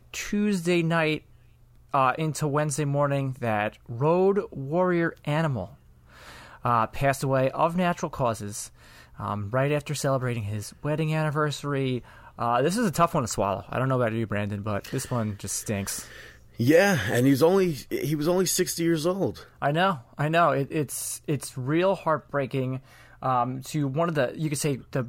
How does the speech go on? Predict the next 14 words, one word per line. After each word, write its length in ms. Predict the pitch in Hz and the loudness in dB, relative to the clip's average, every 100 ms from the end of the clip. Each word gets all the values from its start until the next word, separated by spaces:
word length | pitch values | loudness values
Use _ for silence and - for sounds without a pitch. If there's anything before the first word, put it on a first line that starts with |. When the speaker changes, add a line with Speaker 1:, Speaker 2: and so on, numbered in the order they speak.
| 135 - - - | -8 -16 -20 -4
Speaker 1:
the 120 | 160 | -2
greatest 580 | 139 147 156 143 - - | 2 4 4 0 -2 -4
tag 280 | 147 143 - | 0 0 0
team 140 | 139 | 0
wrestlers 380 | 131 127 135 113 | 0 0 -2 -2
of 80 | 117 | -2
all 140 | 120 | 0
time. 280 | 131 131 95 - - - _ - | 2 0 -2 -12 -20 -20 _ -2
Speaker 2:
Yeah, 260 | 135 202 | 2 4
arguably 760 | 131 120 185 185 165 117 123 117 | 4 4 4 6 4 6 4 4
one 200 | 117 139 | 4 4
of 80 | 135 | 4
the 80 | 123 | 2
best 500 | 117 139 - - | 4 2 0 -8